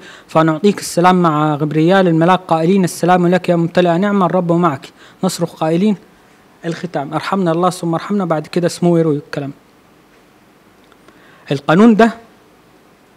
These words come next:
موجود في أقدم المخطوطات البحرية اللي نحن نعرفها. أقدم مخطوط فيه، آه، القانون ده اللي هو بتاع فاتيكان تمانية وعشرين قبطي ألف وتلتمية وستة،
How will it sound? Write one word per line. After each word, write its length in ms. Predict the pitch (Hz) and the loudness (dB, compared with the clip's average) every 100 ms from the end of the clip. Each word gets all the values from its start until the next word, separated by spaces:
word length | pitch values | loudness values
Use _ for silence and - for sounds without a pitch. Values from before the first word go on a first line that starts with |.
| _ _ _ _ _ - - - - 156 | _ _ _ _ _ -20 -20 -20 -6 0
موجود 340 | 151 156 202 | 2 2 0
في 120 | - | -4
أقدم 600 | 165 214 185 - 180 170 170 | -2 -2 -4 -4 -4 -4 -4
المخطوطات 500 | 165 - - 196 202 - - _ _ - | -6 -6 -2 0 0 -4 -20 _ _ -12
البحرية 480 | 156 156 - 185 202 | -10 -6 0 2 4
اللي 200 | 175 165 | 2 0
نحن 300 | 160 - 147 | -2 -4 -8
نعرفها. 420 | 143 131 147 - - - - - _ | -8 -10 -12 -18 -20 -20 -20 -20 _
أقدم 400 | 208 208 180 165 | 0 0 -4 -4
مخطوط 300 | 156 - 214 | -4 -4 -4
فيه، 340 | - 214 196 160 - | -2 -2 -2 -6 -6
آه، 720 | 165 156 151 147 147 147 143 - - - _ _ _ _ | -2 -2 -2 -6 -8 -10 -14 -18 -20 -20 _ _ _ _
القانون 440 | 156 - 165 214 202 | -10 -2 2 2 2
ده 260 | 247 196 | 0 0
اللي 180 | 160 156 | -2 0
هو 220 | 160 208 | 2 4
بتاع 280 | 175 - 175 | 2 0 0
فاتيكان 400 | 160 165 - 208 | 0 -4 -2 0
تمانية 240 | 180 180 180 | 0 -2 -2
وعشرين 260 | 147 208 | 0 -2
قبطي 360 | - 220 214 208 202 | 2 2 2 0 0
ألف 200 | 220 - | 0 -2
وتلتمية 440 | 185 - 185 202 | -8 -4 0 0
وستة، 400 | 170 170 - 147 | -2 -6 -6 -10